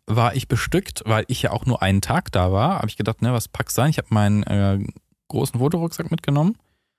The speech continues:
ähm, und habe eigentlich nur eine Kamera mitgenommen. Und das ist die O M vier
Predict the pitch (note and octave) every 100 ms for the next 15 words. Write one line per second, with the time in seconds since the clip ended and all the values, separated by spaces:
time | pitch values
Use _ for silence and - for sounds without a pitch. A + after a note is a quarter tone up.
0 | _ _ _ _ _ - A2+ A2 A2 A2
1 | G#2+ - - G#2 G#2 G#2 - - - G#2+
2 | A#2+ - G#2 B2 - - - G#2+ - F#2+
3 | F2+ E2 E2 - E2 E2 F2 F#2+ F2+ -
4 | - F#2+ F#2 - G#2 G2 - C#3 E3